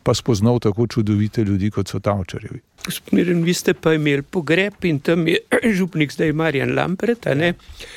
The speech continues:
Speaker 2: Eh, jaz ga moram tukaj, spoštovani, moment, on je bil, potem ko je Ciril Brglez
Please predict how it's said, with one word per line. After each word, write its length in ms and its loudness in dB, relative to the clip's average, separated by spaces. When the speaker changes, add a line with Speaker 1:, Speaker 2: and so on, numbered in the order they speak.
Speaker 2:
Eh, 260 4
jaz 240 0
ga 100 0
moram 420 0
tukaj, 340 -4
spoštovani, 680 0
moment, 540 0
on 200 2
je 100 0
bil, 240 -2
potem 400 -2
ko 180 0
je 300 2
Ciril 360 -2
Brglez 640 -2